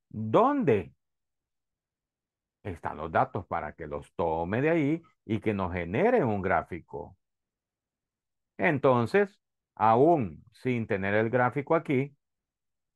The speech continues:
se nos habilitan las fichas diseño de gráfico y formato. Yo me voy a quedar en diseño de gráfico y voy a elegir la opción que está justo debajo que dice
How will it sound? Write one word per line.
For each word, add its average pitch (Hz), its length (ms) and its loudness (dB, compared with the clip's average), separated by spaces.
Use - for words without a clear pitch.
se 254 160 -2
nos 127 180 2
habilitan 95 640 -2
las 85 160 -6
fichas 98 400 -8
diseño 80 480 -8
de 98 100 -6
gráfico 98 520 -6
y 82 80 -8
formato. 73 600 -14
Yo 90 220 -10
me 90 140 -8
voy 92 180 0
a 92 120 0
quedar 85 320 -2
en 87 80 -8
diseño 87 440 -8
de 117 120 0
gráfico - 640 -6
y 254 100 -4
voy 190 180 4
a 180 60 6
elegir 151 380 4
la 143 100 2
opción 117 360 -2
que 120 80 -4
está 98 240 -2
justo 101 400 -2
debajo 123 460 0
que 110 120 -2
dice 101 440 -4